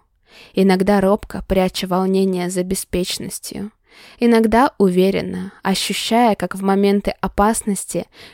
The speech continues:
железная воля её мужчины превращает канат в широкую дорогу. Любовь, влюблённость, одержимость.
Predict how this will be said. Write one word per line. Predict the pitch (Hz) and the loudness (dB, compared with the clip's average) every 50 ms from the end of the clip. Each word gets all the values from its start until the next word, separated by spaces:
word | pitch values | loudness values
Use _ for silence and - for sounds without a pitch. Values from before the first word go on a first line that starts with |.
| - | -4
железная | - 202 214 208 220 208 208 208 202 202 202 196 190 | 0 2 4 6 6 6 4 4 4 2 2 2 2
воля | 190 196 208 226 220 202 185 | 2 4 4 4 4 4 4
её | 190 196 196 190 190 190 190 | 4 2 2 2 2 2 2
мужчины | 190 190 180 - - - - 226 240 226 190 185 | 2 0 0 -2 -2 -2 0 0 0 0 0 -2
превращает | - 180 180 185 180 185 185 - - - 196 196 190 190 - - | -2 -2 -2 0 0 0 0 -2 -2 -2 -2 0 -2 -2 -4 -6
канат | - 190 180 180 185 196 220 226 _ - - _ _ _ | -4 -4 -2 -2 -2 -2 -4 -6 _ -14 -20 _ _ _
в | - | -8
широкую | - - 262 214 185 185 180 - - 185 185 190 | -4 0 2 2 2 2 0 -2 -4 -6 -6 -4
дорогу. | 185 185 185 190 - - 196 202 - 214 214 _ _ _ _ _ _ _ _ _ _ _ _ _ _ _ _ _ _ - | -4 -4 -4 -4 -4 -6 -6 -8 -10 -12 -14 _ _ _ _ _ _ _ _ _ _ _ _ _ _ _ _ _ _ -2
Любовь, | 240 233 233 208 180 185 185 196 226 226 - - - _ _ - - - | 2 4 4 4 4 2 0 0 0 -2 -6 -14 -20 _ _ -20 -16 -6
влюблённость, | - 190 196 190 185 180 190 190 190 196 208 208 202 - - - - - - _ _ | 0 2 4 4 4 4 4 2 4 4 2 0 -2 -4 -8 -12 -12 -14 -18 _ _
одержимость. | - 208 208 190 185 190 185 185 175 - - 202 220 220 202 196 - - - - - | -2 0 0 2 2 2 2 0 0 0 2 2 2 2 0 -2 -4 -8 -12 -14 -18